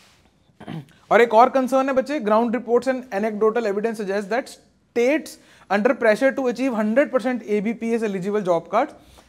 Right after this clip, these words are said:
have deleted a significant number of cards। अगर आपने स्टेट गवर्नमेंट्स को बोल दिया कि ये करना ही है, है ना, और हंड्रेड परसेंट होना चाहिए, तो जो इनएलिजिबल है उसको डिलीट करना शुरू कर दिया स्टेट गवर्नमेंट्स ने,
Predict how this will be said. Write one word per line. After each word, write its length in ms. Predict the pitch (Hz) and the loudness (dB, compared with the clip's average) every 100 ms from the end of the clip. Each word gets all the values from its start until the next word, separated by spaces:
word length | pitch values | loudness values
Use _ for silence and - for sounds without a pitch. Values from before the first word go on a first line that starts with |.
| - | 2
have 220 | 214 233 | 4 6
deleted 420 | 214 226 233 285 294 | 4 2 2 2 2
a 20 | |
significant 480 | 262 240 254 247 233 | 2 -4 -4 -4 -4
number 200 | 214 208 208 | -2 -2 0
of 80 | 185 | 0
cards। 280 | 139 131 - _ _ _ _ _ _ _ - | -2 -2 -12 _ _ _ _ _ _ _ -2
अगर 180 | 156 | 4
आपने 280 | 196 196 208 | 6 4 0
स्टेट 260 | 226 208 196 | 2 4 4
गवर्नमेंट्स 300 | 196 202 202 | 2 0 -2
को 60 | |
बोल 240 | 202 175 233 | 2 2 4
दिया 140 | 220 | 2
कि 120 | 196 | 2
ये 60 | 214 208 | 0 0
करना 240 | 180 190 | 0 0
ही 160 | 233 208 | 0 0
है, 120 | 180 254 - - _ | -2 -6 -14 -20 _
है 80 | 165 | -2
ना, 120 | 254 | -2
और 180 | 226 196 | 0 0
हंड्रेड 220 | 190 208 | 0 0
परसेंट 180 | 196 214 | 0 0
होना 240 | 180 196 | 0 0
चाहिए, 280 | 220 196 220 | 0 0 -2
तो 220 | 247 226 | 2 2
जो 120 | 214 | 4
इनएलिजिबल 540 | 240 226 247 240 220 240 | 2 2 2 2 4 4
है 60 | |
उसको 140 | 277 277 | 4 0
डिलीट 240 | 226 247 | 2 2
करना 200 | 254 226 | 2 0
शुरू 180 | 214 214 | 0 0
कर 160 | 190 170 | 0 0
दिया 120 | 196 | -2
स्टेट 200 | 196 170 | -2 0
गवर्नमेंट्स 340 | 165 165 165 | 2 0 -2
ने, 100 | 240 | -6